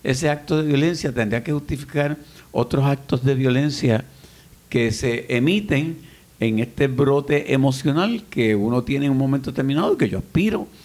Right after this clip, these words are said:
a que cuando uno desarrolla su inteligencia emocional, pues es capaz de manejarlo. Oye, qué, qué contundente hubiese sido su silencio en ese momento y cuando va a tomar el Oscar,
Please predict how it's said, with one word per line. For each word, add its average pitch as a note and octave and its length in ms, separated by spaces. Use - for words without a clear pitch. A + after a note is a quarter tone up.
a A2 140
que - 240
cuando G2+ 280
uno G#2 160
desarrolla A2+ 380
su A#2 100
inteligencia A#2+ 440
emocional, C3+ 500
pues A#2 200
es G#2+ 60
capaz F3 340
de F#3+ 200
manejarlo. G#2 720
Oye, C#3+ 500
qué, C3 380
qué C#3+ 240
contundente C3+ 1400
hubiese G#2 380
sido F#2+ 460
su - 180
silencio C3 680
en C3+ 100
ese C3 200
momento C3 580
y F2 40
cuando F#2+ 380
va G#2 120
a G2+ 80
tomar B2 320
el C3 240
Oscar, F#2 480